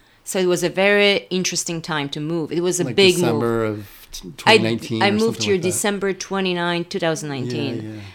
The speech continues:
Speaker 1: And, you know, it's like three months later, we went into, so the only thing I saw before, like, around Savannah, I went to Cumberland Island. I remember just a week
Speaker 2: Oh, you
Speaker 1: before we
Speaker 2: got
Speaker 1: were
Speaker 2: to go there.
Speaker 1: I got to see
Speaker 2: That's
Speaker 1: Cumberland.
Speaker 2: amazing, right?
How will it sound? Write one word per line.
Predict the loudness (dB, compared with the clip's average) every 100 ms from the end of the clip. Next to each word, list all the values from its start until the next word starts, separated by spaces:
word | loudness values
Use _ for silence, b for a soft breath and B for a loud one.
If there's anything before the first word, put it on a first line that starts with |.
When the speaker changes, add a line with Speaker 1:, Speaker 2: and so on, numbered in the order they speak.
| B
Speaker 1:
And, | -4 -2
you | -2
know, | -2
it's | -4 -4
like | -4 -6
three | -8 -4
months | -4 -4
later, | 0 2 2 2
we | 0
went | 0 -2
into, | -4 -2 -2 0
so | 0 0
the | -4 -6 -2
only | 0 2 0
thing | -2 -2 -2 -2 -2
I | -2 -2
saw | -2 -2 -2 -2
before, | -4 -8 -4
like, | -4 -4 -10 -10 -6
around | -2 0 0 -2
Savannah, | -6 -4 -2
I | -2
went | -2 -4 -4 -8 -10 -6
to | -2 0 0 0 -4 B B B
Cumberland | -4 0 0 -2 -6 -8
Island. | -8 -8 -8
I |
remember | -6 -4 -2 -4
just | -2 -2 -2 -2
a |
week | 0 0
Speaker 2:
Oh, | -2
you |
Speaker 1:
before | 0 2 2
we |
Speaker 2:
got | 2
Speaker 1:
were | 0
Speaker 2:
to |
go | -2 -8
there. | -6 -4 0
Speaker 1:
I | 0
got | 2 0 -2
to |
see | -6 -6 -6
Speaker 2:
That's | -6 -6
Speaker 1:
Cumberland. | -4 -4
Speaker 2:
amazing, | -4 -4 -6 -6
right? | -8 -8